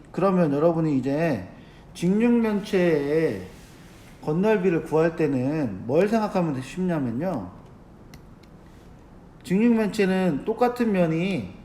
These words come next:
두 개씩 있잖아요. 그러니까 직육면체 건널비를 구할 때는 면 세 개만 구해서 곱하기 이를 하면 돼요. 면 세 개.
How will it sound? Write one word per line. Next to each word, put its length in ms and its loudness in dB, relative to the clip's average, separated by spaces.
두 160 -4
개씩 320 0
있잖아요. 600 -6
그러니까 380 0
직육면체 840 0
건널비를 480 -2
구할 260 0
때는 400 -4
면 580 2
세 300 2
개만 560 2
구해서 760 0
곱하기 400 -2
이를 200 -2
하면 180 -2
돼요. 300 -10
면 180 4
세 180 0
개. 240 -4